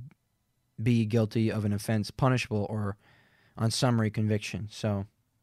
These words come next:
promoting or advertising, everyone who knowingly promotes or advertises conversion therapy is,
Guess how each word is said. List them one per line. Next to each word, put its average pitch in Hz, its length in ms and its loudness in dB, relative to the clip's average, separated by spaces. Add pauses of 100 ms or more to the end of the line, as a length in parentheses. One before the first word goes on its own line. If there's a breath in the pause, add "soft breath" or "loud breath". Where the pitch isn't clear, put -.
(1400)
promoting 120 400 4
or 110 80 6
advertising, 120 640 4
everyone 120 300 4
who 117 100 4
knowingly 120 360 4
promotes 113 360 2
or 107 60 0
advertises 110 540 2
conversion 110 420 2
therapy 104 420 0
is, 104 360 0